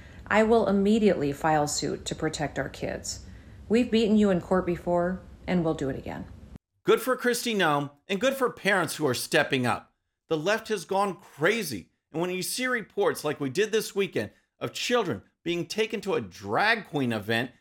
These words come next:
Speaker 2: at a bar with dancers grinding and signs like this in the background, you know something needs to be done. The left is obsessed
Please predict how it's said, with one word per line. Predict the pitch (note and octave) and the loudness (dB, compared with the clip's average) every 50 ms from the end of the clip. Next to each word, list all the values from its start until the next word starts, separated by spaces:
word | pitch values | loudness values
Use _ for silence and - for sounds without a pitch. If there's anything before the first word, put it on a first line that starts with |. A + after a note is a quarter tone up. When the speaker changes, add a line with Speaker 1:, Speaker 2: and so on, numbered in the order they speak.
| _ _ | _ _
Speaker 2:
at | - C3+ C3 | -2 0 0
a | A2+ G2+ F2 - | 0 -2 -4 -6
bar | - C#3 F3 G3 G3+ G3+ | -2 0 2 4 2 2
with | F3+ D3+ - - | 2 0 -2 -2
dancers | - - D#3+ F3 F#3+ - F3 C3 G#2+ F#2 | -2 -2 -2 -2 -2 -2 -4 -6 -6 -8
grinding | F2 - G2+ G2+ A#2+ D3 F3+ G3+ G3 D#3+ C#3 C3 C3 - _ _ - | -12 -10 -4 0 0 2 2 2 0 0 -2 -2 -4 -6 _ _ -10
and | - A2 - | -8 -6 -6
signs | - - - D#3 E3 G3 G#3 G3 - | -4 -2 0 0 2 0 0 -2 0
like | E3+ D3+ C3+ G#2+ G2 G2 F#2+ | 0 0 0 0 -4 -4 0
this | B2 F3 G#3+ G#3+ - | 2 2 2 2 0
in | F3 D3+ | -2 -2
the | C3 A#2 | -2 -2
background, | G#2 A2 A2+ A2 A2+ - - B2 A#2+ B2 C3+ - _ _ _ _ - | 0 0 0 0 0 0 0 -2 -2 -2 -4 -8 _ _ _ _ -14
you | A#2 C3+ F#3+ A3+ A#3+ | -8 -4 -2 -2 0
know | A3+ G#3+ G#3 G#3 G#3 | 0 2 2 2 2
something | F#3 - - G3 F#3 E3+ F3 F#3 E3 D#3+ D#3 | 0 0 -2 -2 -2 -2 -2 -2 -2 -2 0
needs | D#3+ D#3 D3 B2 - | 0 -2 -2 -2 -2
to | - D3+ | -4 -2
be | C3 C3 B2 | -2 -2 -2
done. | G#2 B2+ A#2 G2+ E2+ D2 - _ _ _ _ _ _ _ - | 0 0 0 0 0 -4 -12 _ _ _ _ _ _ _ -8
The | - A#2 | -6 -2
left | A#2 C#3+ F#3+ G#3+ G#3 G3+ | 0 0 0 0 0 -4
is | F#3+ D#3 | -6 -2
obsessed | F3 E3 C#3 - - - - G#3 F#3+ F#3 F#3 | -2 -4 -4 -4 -8 -6 -2 -2 -2 -2 -2